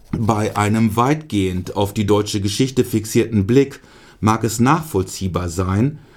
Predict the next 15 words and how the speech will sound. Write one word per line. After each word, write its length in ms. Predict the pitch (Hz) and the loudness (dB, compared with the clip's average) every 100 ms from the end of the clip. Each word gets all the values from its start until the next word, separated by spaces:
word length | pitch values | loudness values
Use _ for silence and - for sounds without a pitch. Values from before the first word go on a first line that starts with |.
| - - | -20 0
den 220 | 113 113 | 0 2
Ersten 560 | 117 135 156 - 160 160 | 0 -2 -2 2 2 4
eng 200 | 117 120 | 0 0
mit 100 | 127 | 0
dem 140 | 131 131 | 0 -2
Zweiten 520 | - 160 160 101 92 | 0 2 2 -2 0
Weltkrieg 440 | 92 92 107 101 | -2 -2 -4 -4
zu 80 | 110 | -2
verbinden, 640 | 123 117 123 120 - 160 - - - - - | 0 4 4 4 -2 -10 -12 -20 -20 -20 -4
bis 220 | - 104 151 | -2 0 2
hin 160 | 185 | 0
zu 140 | 180 110 | 0 -2
deren 440 | 107 113 113 113 | 0 0 -2 -2
analytischer 680 | 123 160 147 110 123 120 113 | 0 0 0 -2 -4 -4 -4
Verschmelzung 920 | 101 98 - 101 98 98 131 147 | -2 -4 0 0 0 0 0 0